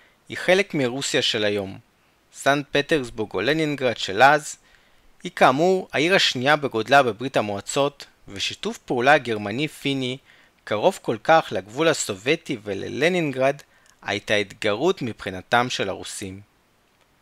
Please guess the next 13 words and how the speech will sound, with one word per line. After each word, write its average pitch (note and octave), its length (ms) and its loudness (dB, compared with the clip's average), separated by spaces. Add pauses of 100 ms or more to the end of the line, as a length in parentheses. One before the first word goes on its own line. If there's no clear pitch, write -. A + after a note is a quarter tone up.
(460)
אנחנו A2+ 320 -4
מסיימים E3 480 -2
כאן D3+ 380 4
את D#3+ 120 -6
הפרק, G#2+ 600 -4 (600)
ובפרק C#3 560 0
הבא A#2 360 2 (440)
נמשיך G#2+ 500 -4
לספר E3 600 2
על A2+ 100 2
המשכו G#2+ 500 -2
של D#3+ 200 0
המשבר C#3 680 2